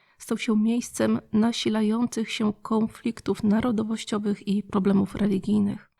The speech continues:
Wśród mieszkańców krajów bałtyckich i Ukraińców rozbudziły się aspiracje narodowe i nie godzili się oni, by kierowali nimi Rosjanie. W azjatyckich rejonach Z S R S następowało odradzanie się islamu.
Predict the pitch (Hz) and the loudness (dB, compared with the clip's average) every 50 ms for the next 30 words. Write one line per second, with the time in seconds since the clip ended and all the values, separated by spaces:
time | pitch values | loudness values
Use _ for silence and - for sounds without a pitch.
0 | _ _ _ _ - - 240 226 - 233 214 - - - 233 254 269 - - - | _ _ _ _ -2 0 0 0 2 2 0 0 0 -2 -2 -2 -2 -4 -6 -8
1 | 180 - - 254 202 196 196 220 202 202 196 - - 226 233 - - - - 185 | -8 -4 -2 0 0 0 -2 -4 -4 -4 -4 -4 -4 -6 -6 -6 -8 -4 -4 -4
2 | 175 - - 180 185 - - 175 - - 185 180 175 170 170 - 180 175 - - | -4 0 0 0 0 0 -4 -2 0 2 4 6 4 4 2 0 -4 -6 -4 -2
3 | - 214 208 185 196 - 202 196 - 208 196 202 - - - 196 - - - 214 | 0 2 2 2 2 0 0 0 2 2 0 0 0 -2 -4 -4 -4 -2 -2 -2
4 | 202 208 208 - - - 180 190 208 220 208 180 208 180 175 190 208 - _ _ | -2 -2 -2 0 4 4 6 6 4 2 0 0 0 0 0 -2 -4 -6 _ _
5 | _ _ _ _ _ - 220 226 226 220 214 - 220 208 196 - 247 254 214 214 | _ _ _ _ _ 6 8 8 8 8 6 6 2 2 2 -2 -2 -2 -2 -2
6 | - - 190 175 - - 131 95 107 - - - 196 190 175 175 - - 208 233 | 0 -2 -2 -2 -2 -2 -2 -2 -2 -4 -2 0 0 0 0 -2 0 0 0 2
7 | 254 254 240 - 185 175 165 175 175 170 165 165 185 190 185 220 214 - - 254 | 2 0 -2 -2 -2 -2 0 0 2 2 2 2 2 0 0 -2 -4 -4 -4 -4
8 | 247 247 247 220 - - - - _ _ _ _ _ _ - 202 208 - 208 180 | -2 -2 -2 -2 -4 -6 -10 -16 _ _ _ _ _ _ 0 0 2 2 0 -2
9 | 175 - 269 - - - 208 175 - 196 202 190 170 170 175 170 - - - 185 | 0 -2 -4 -4 -2 -4 -4 -2 0 0 0 2 2 0 0 -2 -4 -4 -4 -2
10 | 170 208 190 - - 208 190 - - - 180 - - 170 156 151 - - - - | -2 -2 -4 -2 -4 -4 -4 -2 -4 -4 -4 -2 -2 -2 -2 -2 -4 -6 -12 -10
11 | - - 208 208 - - - 220 208 - 196 - 220 226 226 220 214 - - _ | 0 2 2 2 2 2 2 2 2 2 0 0 2 2 2 0 0 -2 -2 _
12 | - 247 247 - 233 202 190 170 - 190 190 175 - - - 185 185 - - 175 | 2 2 2 2 2 2 2 2 0 0 0 0 0 -2 -2 -2 -2 -2 -2 -2
13 | 175 175 190 | 0 0 -2